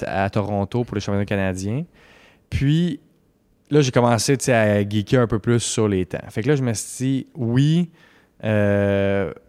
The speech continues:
pourquoi pas l'essayer ? On avait comme seté, euh, Philadelphie comme target pour faire un sub deux vingt.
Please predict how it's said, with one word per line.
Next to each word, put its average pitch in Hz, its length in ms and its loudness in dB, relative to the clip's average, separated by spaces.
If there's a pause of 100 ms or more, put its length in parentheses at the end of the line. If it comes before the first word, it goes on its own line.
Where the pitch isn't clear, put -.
(380)
pourquoi - 460 0
pas 151 160 4
l'essayer ? 117 920 2
On 117 120 0
avait 107 240 2
comme 135 320 0
seté, 127 960 0
euh, 95 640 0
Philadelphie 107 720 -2 (1300)
comme 110 340 2
target 113 460 2
pour - 180 -4
faire 123 220 0
un 107 140 0
sub 113 320 0
deux 107 260 4
vingt. 104 260 0